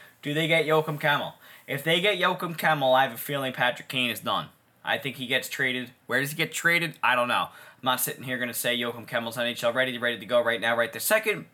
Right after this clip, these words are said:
but I don't know who takes on Kane's contract. I don't know every team in the league situation. I think he does not go to a bottom feeder.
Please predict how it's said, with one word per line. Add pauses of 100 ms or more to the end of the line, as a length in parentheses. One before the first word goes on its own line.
but (500)
I
don't
know
who
takes
on
Kane's
contract.
I
don't
know
every
team
in
the
league
situation. (180)
I
think
he
does
not
go
to
a
bottom
feeder.